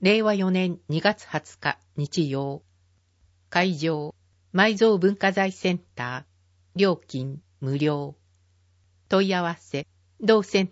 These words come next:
ター。電話、二六九五零九零。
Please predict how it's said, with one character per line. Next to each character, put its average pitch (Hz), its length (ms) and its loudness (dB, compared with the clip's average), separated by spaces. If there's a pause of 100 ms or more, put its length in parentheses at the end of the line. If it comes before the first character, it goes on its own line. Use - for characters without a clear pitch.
(100)
タ 131 300 -8 (320)
ー。 165 40 -2
電 165 260 2
話、 135 180 -8 (340)
二 220 240 2
六 214 340 -2
九 151 360 -4 (100)
五 208 320 4
零 202 220 0
九 156 420 -6
零。 139 400 -6